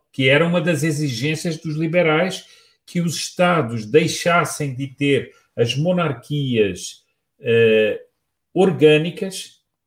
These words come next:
ainda resto das monarquias feudais, e passassem a ter monarquias constitucionais.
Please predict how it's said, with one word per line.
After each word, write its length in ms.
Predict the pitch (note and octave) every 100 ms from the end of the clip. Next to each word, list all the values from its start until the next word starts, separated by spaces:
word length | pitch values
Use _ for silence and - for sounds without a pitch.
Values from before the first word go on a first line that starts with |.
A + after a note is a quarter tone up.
| _ _
ainda 380 | A2+ C#3+ E3+ D#3+
resto 720 | B2 A2+ F3 G#3+ G3 - -
das 220 | C3 D3 B2
monarquias 640 | D3 C#3 B2 - B2+ A#2+
feudais, 680 | D#3+ C#3+ A2+ C#3 E3+ F3+ - - _
e 100 | D#3
passassem 640 | D#3 F3+ - F3 E3+ F3+
a 60 | E3
ter 200 | E3 E3+
monarquias 800 | D#3+ E3+ G3 F#3 B2+ D#3 F3 F3
constitucionais. 840 | - F3+ - - F#3 D#3+ B2+ A#2+